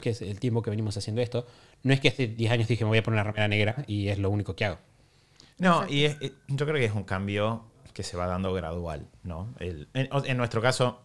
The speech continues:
Speaker 2: creo que muchos ya lo fuimos diciendo, ¿no? Pero <clears throat> con Lu, después de hacer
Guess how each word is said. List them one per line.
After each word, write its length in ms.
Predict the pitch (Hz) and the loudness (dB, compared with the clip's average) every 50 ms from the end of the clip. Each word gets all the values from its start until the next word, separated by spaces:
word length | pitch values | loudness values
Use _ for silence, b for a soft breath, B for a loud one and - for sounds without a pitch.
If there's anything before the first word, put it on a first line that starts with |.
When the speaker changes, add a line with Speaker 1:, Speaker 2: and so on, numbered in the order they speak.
| - 143 - | -12 -4 0
Speaker 2:
creo 140 | - 165 123 | 2 2 4
que 280 | 107 117 107 - - | 4 2 0 0 -2
muchos 320 | 104 101 104 104 - 107 98 | -4 -4 -2 -2 -2 -2 -2
ya 60 | 92 | -2
lo 80 | 90 90 | -2 -4
fuimos 220 | - 92 90 85 | -4 -6 -6 -6
diciendo, 300 | 87 - - 92 80 76 | -6 -4 -4 -4 -4 -4
¿no? 140 | 78 92 107 | -6 -6 -4
Pero 320 | - 117 - - - - b b b b b b b b b | -2 -4 -4 -4 -6 -12 b b b b b b b b b
<clears throat> 520 | - - - - 180 214 202 - - 151 147 | 0 2 2 4 2 0 0 -2 -6 -6 -2
con 160 | - 113 113 | -2 0 2
Lu, 80 | 123 127 | 2 2
después 260 | 117 113 - 123 120 | 2 2 0 0 0
de 40 | 117 | 0
hacer 300 | 113 - 120 113 - - | 0 0 -2 -2 -4 -6